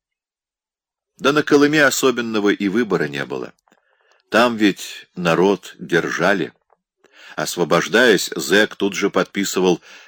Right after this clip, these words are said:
добровольное обязательство работать вдаль строя и дальше. Разрешение выехать на материк было на Колыме еще трудней получить, чем освобождение.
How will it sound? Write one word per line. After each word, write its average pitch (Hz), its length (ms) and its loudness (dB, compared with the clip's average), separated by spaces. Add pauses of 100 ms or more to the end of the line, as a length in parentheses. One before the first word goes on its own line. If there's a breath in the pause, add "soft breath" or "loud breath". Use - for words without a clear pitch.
добровольное 92 960 2 (220 loud breath)
обязательство 80 880 -4
работать 90 520 0
вдаль 78 300 -2
строя 139 640 4 (580 soft breath)
и 98 460 2 (180)
дальше. 76 720 -2 (880)
Разрешение 82 800 -2
выехать 85 460 -2
на 82 100 -6
материк 80 540 -4 (280 loud breath)
было 90 320 0
на 87 120 -4
Колыме 82 460 -2
еще 82 260 -4
трудней 80 440 -4
получить, 98 580 -6 (200 loud breath)
чем 82 340 -2
освобождение. 73 880 -8